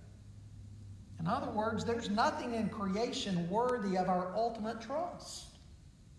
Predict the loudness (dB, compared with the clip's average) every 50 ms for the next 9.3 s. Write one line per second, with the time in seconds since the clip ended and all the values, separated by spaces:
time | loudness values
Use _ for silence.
0 | -20 -20 -20 -20 -20 -20 -20 -20 -20 -20 -20 -20 -14 -8 -2 0 2 2 2 2
1 | 2 0 -2 -2 -2 -2 -2 -2 -2 -2 -4 -4 -4 -4 -6 -8 -10 -12 -14 -16
2 | -18 -18 -18 -18 -18 -18 -18 -18 -18 -20 -20 -20 -18 -18 -18 -18 -20 -20 -20 -20
3 | -20 -20 -20 -20 -8 -6 -4 -4 0 2 2 2 2 2 2 0 0 0 -2 -2
4 | -2 -2 -2 0 0 0 0 0 0 -2 -4 -8 -10 -12 -14 -14 -16 -18 -18 -20
5 | -20 -20 -20 -20 -10 -6 -4 -2 -2 -2 -4 -6 -4 -4 -4 -2 -4 -4 -6 -8
6 | -8 -8 -8 -10 -14 -16 -18 -20 -20 -20 -20 -20 -20 -20 -20 -20 -20 -20 -20 -20
7 | -20 -20 -20 -20 -20 -20 -18 -18 -18 -12 -2 2 4 4 4 4 4 4 6 6
8 | 8 8 8 8 6 6 4 2 0 0 0 2 2 2 2 2 2 2 2 4
9 | 2 2 2 0 -2 -2